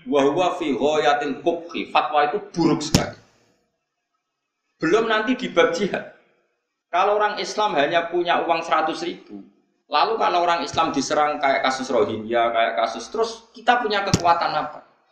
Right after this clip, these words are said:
Kalau semua orang Islam hanya miliki kifayata yaumin biyaumin. Padahal orang Islam juga wajib jihad, wajib punya uang untuk ngelawan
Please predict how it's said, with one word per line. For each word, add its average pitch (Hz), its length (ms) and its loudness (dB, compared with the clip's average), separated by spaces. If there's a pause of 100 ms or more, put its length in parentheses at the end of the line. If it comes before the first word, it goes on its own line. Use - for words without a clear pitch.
(560)
Kalau 151 240 0
semua 147 320 0
orang 135 160 0
Islam - 240 -2
hanya 135 240 2
miliki 127 400 0
kifayata 127 640 0
yaumin 120 400 -2 (840)
biyaumin. 113 560 -2 (880)
Padahal 170 320 0
orang 156 160 2
Islam 180 240 -2
juga 131 240 0
wajib 135 320 0
jihad, 147 320 0
wajib 147 320 0
punya 139 320 0
uang 135 480 0 (480)
untuk 214 160 0
ngelawan 135 480 0